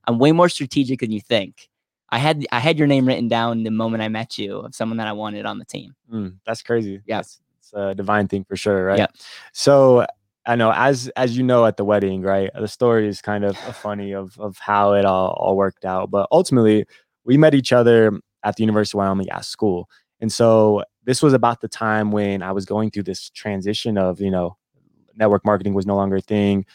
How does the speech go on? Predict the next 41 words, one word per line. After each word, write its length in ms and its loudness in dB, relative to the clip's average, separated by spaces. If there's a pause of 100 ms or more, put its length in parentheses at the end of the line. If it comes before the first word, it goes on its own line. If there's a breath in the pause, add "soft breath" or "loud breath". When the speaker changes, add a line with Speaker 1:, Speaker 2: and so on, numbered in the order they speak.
(240 soft breath)
Speaker 2:
My 140 0
ex-girlfriend 440 0
at 60 -6
the 40 -16
time 140 -2
broke 200 0
up 100 2
with 140 -2
me, 280 -2 (300 soft breath)
right? 320 0
And 140 -4
I 80 2
was, 120 0
like, 140 0
going 240 -2
through 120 -8
this, 180 -4
like, 220 -8
real 220 2
personal 500 -4
development 600 -2
and, 80 -8
like, 160 -8
focusing 380 -6
on 80 -8
my 100 -8
faith. 420 -4 (380)
And 420 0 (160)
through 180 6
that 180 4
process, 600 0
right, 220 0
I 60 -8
started 260 -2
going 200 -2
to 60 -12
the 80 -8
gym 340 -2
at, 380 -4
you 80 -6
know, 220 -6